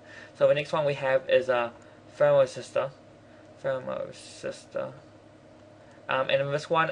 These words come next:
as the temperature increases, resistance decreases. It's the same trend as the li-,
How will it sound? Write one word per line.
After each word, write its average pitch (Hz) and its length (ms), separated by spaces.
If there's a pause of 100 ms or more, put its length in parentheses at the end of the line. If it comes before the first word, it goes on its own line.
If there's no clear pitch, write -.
as 135 260
the 131 80
temperature 170 440
increases, 135 760 (320)
resistance 127 340
decreases. 127 500
It's 120 140
the - 120
same 156 160
trend 135 340
as 120 260
the 123 60
li-, 123 180